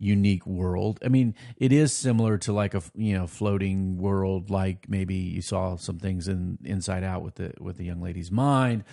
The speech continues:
Um, but it's a, I think it is unique. Some people are like, "Oh, it's a tried, you know, worn out metaphor." No, it's, it's a pretty unique world. I'll,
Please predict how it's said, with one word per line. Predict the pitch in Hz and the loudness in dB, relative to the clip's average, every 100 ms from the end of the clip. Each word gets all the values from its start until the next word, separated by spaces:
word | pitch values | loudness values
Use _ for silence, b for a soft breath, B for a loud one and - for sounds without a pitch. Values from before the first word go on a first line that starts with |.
| B B B 104 | B B B -2
Um, | 101 98 92 90 | 0 0 -2 -4
but | - 208 | -2 -4
it's | - | -4
a, | 330 381 - | -6 -6 -6
I | 381 | -6
think | 494 480 | -8 -4
it | 415 | 0
is | 381 - | 0 2
unique. | 233 92 78 | 2 2 0
Some | 160 | 0
people | 165 170 | 0 2
are | |
like, | 147 139 | 2 2
"Oh, | 135 | 2
it's | 131 | 2
a | - | 0
tried, | 135 123 120 104 | 2 2 0 -2
you | 110 113 | 0 2
know, | 98 98 92 - 110 | 2 -2 -6 -8 -4
worn | 110 113 | 0 2
out | 107 101 98 | 2 0 0
metaphor." | 107 101 | -2 0
No, | 127 165 107 | 0 0 2
it's, | 139 - | 0 -4
it's | 285 - | -12 -12
a | |
pretty | - 339 | -6 -4
unique | 233 165 139 127 104 | 0 2 2 0 2
world. | 104 90 65 - | 2 2 -2 -2
I'll, | 110 - | -2 -2